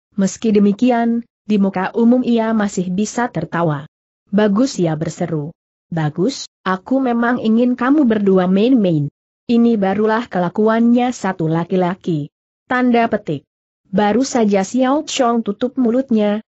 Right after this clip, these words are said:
atau Pian Xiu Hao goyangi tangan pada ketua dari Eng Lok Pang. "Nah Pang Chu, kau jangan repot, tidak keruan," demikian katanya. "Urusan ke orang baik ditunda dulu,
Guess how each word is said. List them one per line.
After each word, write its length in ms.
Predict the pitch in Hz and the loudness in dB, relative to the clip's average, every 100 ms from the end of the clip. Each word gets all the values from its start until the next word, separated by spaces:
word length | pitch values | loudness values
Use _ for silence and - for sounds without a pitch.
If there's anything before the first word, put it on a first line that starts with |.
| - | -6
atau 400 | 196 240 269 320 | -4 -2 -2 -2
Pian 400 | - 226 196 214 | -4 -2 0 -2
Xiu 320 | - 220 208 | -2 -2 0
Hao 320 | 190 - 240 220 | -2 -2 -2 0
goyangi 640 | 208 208 220 208 202 196 | 0 0 2 2 0 0
tangan 400 | 196 175 185 196 | -2 -4 -2 -2
pada 240 | 208 196 185 | -4 -4 -2
ketua 480 | 247 240 226 202 196 | -4 0 0 2 0
dari 240 | 185 196 | -2 -2
Eng 160 | 220 214 | -2 0
Lok 240 | 208 202 | -2 -2
Pang. 320 | 170 135 117 _ _ _ _ | -6 -6 -10 _ _ _ _
"Nah 160 | 240 247 | -2 0
Pang 240 | 240 220 | -2 -2
Chu, 240 | 208 226 240 - _ | -2 -2 -4 -6 _
kau 240 | 208 208 | 0 0
jangan 480 | 196 202 196 190 185 | 2 0 2 0 -2
repot, 400 | 175 165 - - _ | -2 -4 -4 -6 _
tidak 400 | 240 202 - - | -2 -2 -2 -4
keruan," 400 | 214 202 202 196 | -2 0 -2 2
demikian 560 | 208 202 202 208 226 226 | 2 2 2 0 0 -2
katanya. 560 | 143 156 165 156 135 - _ _ _ | -4 -2 -2 -2 -6 -12 _ _ _
"Urusan 560 | 196 202 202 247 294 339 | 0 2 0 -2 -2 -2
ke 80 | 185 | -4
orang 400 | - 180 180 180 | -4 -2 0 0
baik 320 | 180 254 - | 2 0 0
ditunda 560 | 214 214 247 226 214 | -4 0 2 2 2
dulu, 480 | 233 233 226 240 247 | 2 0 0 -2 -6